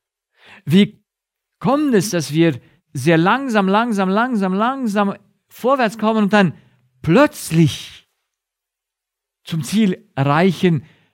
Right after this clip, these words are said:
in einigen Schritten, in einem kurzen Zeitraum.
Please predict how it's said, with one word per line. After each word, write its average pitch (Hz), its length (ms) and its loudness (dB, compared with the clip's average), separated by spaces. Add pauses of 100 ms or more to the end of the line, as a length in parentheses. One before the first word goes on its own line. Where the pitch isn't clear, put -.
(140)
in - 260 -2
einigen 214 500 0
Schritten, 160 540 -6 (320)
in 180 340 4 (580)
einem 170 400 0 (260)
kurzen 202 640 -2
Zeitraum. 107 680 -10